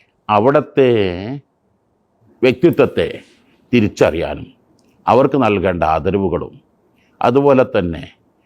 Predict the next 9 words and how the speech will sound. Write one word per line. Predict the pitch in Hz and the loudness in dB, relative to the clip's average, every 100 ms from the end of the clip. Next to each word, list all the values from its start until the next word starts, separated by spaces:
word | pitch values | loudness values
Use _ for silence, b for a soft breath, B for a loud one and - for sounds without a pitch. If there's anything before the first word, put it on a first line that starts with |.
| _ _ _ _ 82 | _ _ _ _ 0
അവനിക്ക് | 110 139 143 101 85 - | 2 2 -2 -6 -6 -10
ഇഷ്ടപ്പെട്ട | 107 - 160 139 110 95 | -10 -2 -2 -2 -2 -4
ഭക്ഷണം | 87 - 123 117 | -4 -6 -4 -4
നൽകി | 78 76 - - - _ _ _ 117 | -6 -10 -14 -18 -20 _ _ _ 0
അവനെ | 139 135 | 2 2
നിർബന്ധിക്കാതെ | 117 113 131 123 117 - 76 76 85 156 - _ _ _ - | 0 0 -2 -2 -6 -4 -8 -8 -12 -16 -20 _ _ _ -4
പ്രയാസപ്പെടുത്താതെ | 135 147 139 143 104 85 - 76 - - - _ _ _ - | 0 0 0 -4 -4 -8 -8 -12 -12 -16 -18 _ _ _ -6
ആരോഗ്യത്തിന് | 107 131 139 120 98 107 90 | 0 2 2 0 -4 -8 -4
ഹാനികരമാകുന്ന | 98 123 120 107 92 87 85 | -2 -2 0 -2 -2 -6 -8